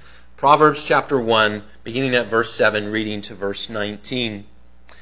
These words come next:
"The fear of the Lord is the beginning of knowledge. Fools despise wisdom and instruction. Hear, my son,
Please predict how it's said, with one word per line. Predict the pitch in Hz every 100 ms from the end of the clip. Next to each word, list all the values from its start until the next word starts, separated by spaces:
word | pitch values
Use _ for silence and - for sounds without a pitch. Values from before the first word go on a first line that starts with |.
| - - -
"The | 135
fear | 135 - 196 202 190
of | 180
the | 175
Lord | 165 170 170 170 165 -
is | 156 165 170 165 -
the | 139
beginning | 135 113 147 175 151 135
of | 120
knowledge. | 131 139 143 110 98 - - - - - - - - -
Fools | - 170 156 127 120 -
despise | - 113 - 165 156 120 107 104 104 - - -
wisdom | 233 247 - 117 101 92 - - - -
and | 117 110
instruction. | 110 104 - 110 98 - 110 101 - - - - - - - - - - - - - -
Hear, | - 185 156 120 123
my | 131 135 135
son, | - 165 143 117 110